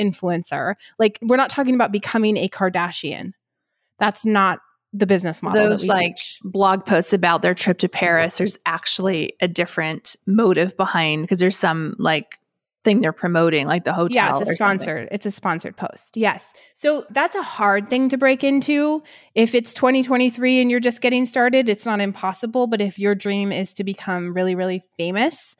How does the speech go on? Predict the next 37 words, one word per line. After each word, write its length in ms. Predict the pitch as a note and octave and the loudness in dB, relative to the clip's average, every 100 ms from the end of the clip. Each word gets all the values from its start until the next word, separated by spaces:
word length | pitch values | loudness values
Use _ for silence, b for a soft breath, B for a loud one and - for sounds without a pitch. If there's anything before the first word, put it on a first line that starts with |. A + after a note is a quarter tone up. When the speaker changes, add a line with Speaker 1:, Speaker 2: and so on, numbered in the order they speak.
| b b b b - | b b b b -6
Speaker 1:
go 200 | G3+ F#3 | 2 2
for 220 | - G3 | 2 -2
it. 200 | C4 D#4+ - _ - | 0 -2 -4 _ -2
I 140 | F#3+ | 0
don't 180 | F3+ F3 | 0 -2
think 100 | F3 | -2
there's 160 | F3+ F#3+ | -4 -4
anything 240 | F3+ G3 | -4 -2
wrong 160 | F#3 F3+ | -2 -2
with 140 | F#3+ | 0
it. 200 | F3 - | 0 0
Like, 140 | G3+ F3+ | -4 -4
it's 120 | - | -8
a 60 | F3+ | -10
spectacular 680 | - F#3 - F3 G#3 G3 | -10 -6 -4 -4 -2 -2
way 120 | G3 | 0
to 80 | F#3+ | -2
make 160 | F#3 F3+ | -2 -4
a 60 | |
living 280 | F3+ E3+ G3 | -4 -4 -2
while 100 | F3+ | 0
you 120 | F3 | 0
can, 420 | - E3+ E3 A#3+ E4 b b b G3 | -2 -2 -2 -2 -4 b b b 0
but 380 | G3+ G3 A3+ - | 2 2 -2 -2
it 100 | G#3+ | 4
is 180 | G#3 G3+ | 4 4
not 600 | G#3 G3+ G#3 A#3 - - - | 4 4 4 2 -4 -18 -6
what 140 | A#3 | -2
we 80 | D4 | 0
teach. 460 | F4 A4 - - - _ | 4 2 2 -10 -12 _
So 280 | - A#3+ A3 | -4 0 2
let's 280 | G#3+ G#3 - | 4 0 0
just 200 | G#3 G3 | -4 -2
set 180 | C4 C4+ - | -2 -2 2
those 320 | A#3 C4 - | 2 2 0
things 260 | A3+ B3 D4+ | -2 0 -2
aside 560 | - F#3+ F3+ A3 D4+ | 0 0 0 -2 -4